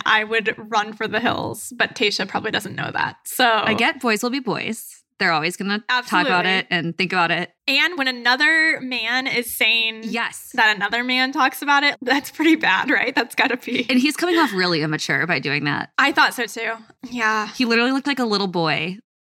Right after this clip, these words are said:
Speaker 2: Hee hee.
Speaker 1: I know. I, yeah. I don't see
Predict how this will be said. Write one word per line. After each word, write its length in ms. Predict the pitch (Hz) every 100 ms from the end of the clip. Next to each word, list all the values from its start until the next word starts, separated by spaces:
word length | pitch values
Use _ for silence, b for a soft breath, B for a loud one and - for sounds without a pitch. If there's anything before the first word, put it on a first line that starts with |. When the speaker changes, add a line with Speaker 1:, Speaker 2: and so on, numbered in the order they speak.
| _
Speaker 2:
Hee 160 | - 277
hee. 320 | 285 269 - _ -
Speaker 1:
I 140 | 285
know. 440 | 302 285 233 202 -
I, 120 | - -
yeah. 400 | 240 233 214 220 - _ -
I 100 | 254
don't 200 | 269 277
see 420 | - 254 240 208